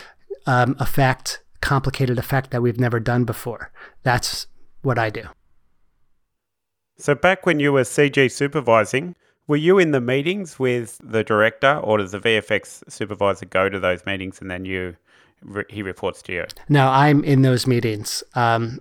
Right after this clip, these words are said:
Speaker 1: I'm fortunate enough to be in there. Uh, I have to know the context of what's being asked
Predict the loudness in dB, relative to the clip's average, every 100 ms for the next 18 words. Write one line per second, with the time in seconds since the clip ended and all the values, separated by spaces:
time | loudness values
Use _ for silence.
0 | _ -4 -4 0 0 0 -2 -2 -2 -4
1 | -2 0 0 0 -2 -4 -2 0 0 -2
2 | -2 0 0 -2 -2 2 2 0 -2 -6
3 | -4 -2 -2 -2 -4 -4 -6 -4 -6 -4
4 | -4 0 0 -2 -6 -10